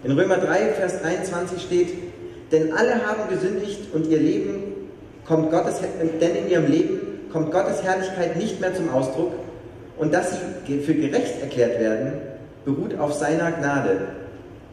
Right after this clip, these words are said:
So schwer wiegt unsere Ignoranz, so schlimm ist das, wenn wir Gottes Größe nicht wirklich erkennen, dass wir seinen Sohn brauchen, damit wir überhaupt gerettet werden können. Wir sind von seiner Gnade abhängig, weil ig-,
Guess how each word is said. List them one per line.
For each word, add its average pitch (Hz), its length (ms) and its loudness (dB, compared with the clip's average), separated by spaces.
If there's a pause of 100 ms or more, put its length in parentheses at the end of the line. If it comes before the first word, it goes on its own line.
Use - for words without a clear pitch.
(380)
So 285 300 4
schwer 311 440 4
wiegt 233 300 -4
unsere 233 240 0
Ignoranz, 220 500 0
so 262 120 4
schlimm - 280 2
ist - 160 2
das, 202 180 0
wenn 202 100 2
wir 202 80 4
Gottes 208 340 2
Größe 226 240 2
nicht 220 180 -4
wirklich 226 300 0
erkennen, 185 560 -2 (1160)
dass 156 200 2
wir 165 60 4
seinen 156 260 4
Sohn 226 300 2
brauchen, 185 360 0
damit 175 260 2
wir 180 80 2
überhaupt 165 400 0
gerettet 165 340 0
werden 113 300 2
können. - 220 -4 (280)
Wir 160 120 4
sind 262 200 2
von - 140 -2
seiner 208 300 2
Gnade 196 360 2
abhängig, 180 560 0 (300)
weil 160 160 6
ig-, - 120 2